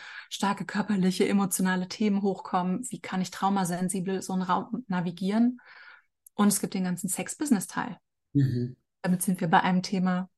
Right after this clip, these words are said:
Speaker 1: von dir ja auch, ne?
Speaker 2: Mhm.
Speaker 1: Ich, und ich glaube, du hast das sogar letztens irgendwo geschrieben, dass du meintest,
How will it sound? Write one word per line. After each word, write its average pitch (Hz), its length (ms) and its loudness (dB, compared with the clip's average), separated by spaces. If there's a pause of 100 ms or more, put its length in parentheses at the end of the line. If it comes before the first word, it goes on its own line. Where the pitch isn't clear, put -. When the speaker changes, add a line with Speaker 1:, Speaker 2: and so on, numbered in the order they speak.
Speaker 1:
von 180 320 0
dir 240 200 10
ja 208 320 6
auch, 208 160 0
ne? 208 260 2
Speaker 2:
Mhm. 131 80 8
Speaker 1:
Ich, - 180 0
und 214 60 6
ich 214 100 4
glaube, 269 260 8
du 262 60 10
hast 262 180 8
das 240 120 2
sogar 233 220 6
letztens 247 420 4
irgendwo 240 320 6
geschrieben, 220 460 -4
dass 185 140 -2
du 190 100 -4
meintest, 202 520 -4